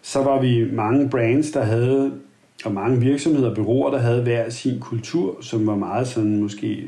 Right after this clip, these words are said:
øh, hvor der var mange sådan særegne kendetegn, øh, kendetegn ved den kultur. Og nu har vi ligesom skulle skabe en kultur, der rummer både noget af det unikke, der er i de enkelte bureauer, men også noget, der ligesom skaber en fællesskab,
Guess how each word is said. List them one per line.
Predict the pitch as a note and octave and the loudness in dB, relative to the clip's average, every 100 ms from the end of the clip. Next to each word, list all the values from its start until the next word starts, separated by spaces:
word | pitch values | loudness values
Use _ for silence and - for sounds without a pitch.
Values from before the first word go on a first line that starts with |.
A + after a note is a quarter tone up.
| - | -10
øh, | A2 G2+ G#2 - - - | -8 -8 -10 -14 -16 -12
hvor | B2+ | -6
der | A2+ | -4
var | G#2 | -2
mange | G#2+ B2 C#3 | 0 0 0
sådan | - B2 A#2 - - | 0 -2 -2 -8 -12
særegne | - C3 C#3 C#3+ A#2+ A#2+ | -4 0 2 2 0 -2
kendetegn, | - B2+ D#3 - B2 A2 A2+ | 0 2 2 0 -4 -4 -6
øh, | - A#2 A2 A#2 | -6 -6 -6 -4
kendetegn | B2 D3 C3+ B2 - | 0 0 0 -4 -4
ved | A#2+ | -4
den | A#2+ | -4
kultur. | A#2 C3 B2 C#3+ - - - - - - - | -6 -10 -6 -4 -4 -10 -20 -20 -20 -20 -8
Og | - C3 | 0 2
nu | |
har | D3+ | 4
vi | |
ligesom | D3 C3+ C#3+ | 4 4 2
skulle | - A#2+ | 0 -4
skabe | - B2+ C#3+ | 0 2 4
en | D3 | 2
kultur, | B2 A#2+ C#3+ C3+ | 2 0 2 2
der | C3+ | 2
rummer | A#2 A2+ B2 C#3+ | 2 2 2 0
både | - C3 C#3+ B2+ - - | 2 2 2 -2 -8 -12
noget | B2 B2 C3 | -4 0 0
af | B2 | 2
det | B2 A#2+ - - - | 2 2 -2 -6 0
unikke, | C3 B2 C#3 D#3 | 2 4 4 2
der | A#2+ | 2
er | A2+ | 0
i | A#2+ | 0
de | A#2+ | 0
enkelte | A2+ G#2+ | 0 -2
bureauer, | A2 A#2 F#3+ F#3+ | -2 0 2 2
men | E3 | 0
også | C3 C3+ A#2+ | 0 0 0
noget, | A#2+ | 0
der | B2 | 0
ligesom | A2+ A#2+ | 0 -2
skaber | - A2 A#2 | -2 -4 -2
en | A2 | -4
fællesskab, | - - - - | -4 -6 -8 -8